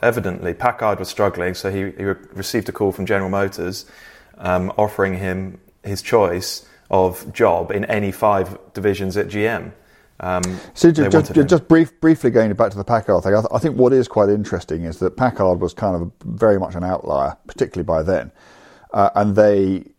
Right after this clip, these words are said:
Speaker 2: their business case was, you know, whereas obviously the big three would knock out cars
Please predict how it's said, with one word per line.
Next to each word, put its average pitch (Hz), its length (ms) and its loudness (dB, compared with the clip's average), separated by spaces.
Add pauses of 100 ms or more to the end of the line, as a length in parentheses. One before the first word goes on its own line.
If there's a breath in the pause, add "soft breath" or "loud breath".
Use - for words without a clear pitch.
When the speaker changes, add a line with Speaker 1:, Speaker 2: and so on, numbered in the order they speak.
(140)
Speaker 2:
their 92 640 -2
business 104 480 0
case 78 380 -4
was, 85 640 0
you 110 100 -4
know, 85 100 -2
whereas 85 420 2
obviously 87 380 -2
the 80 80 -4
big 85 200 -2
three 82 240 -4
would 78 220 -2
knock 87 240 -4
out 78 260 -2 (160)
cars 80 520 0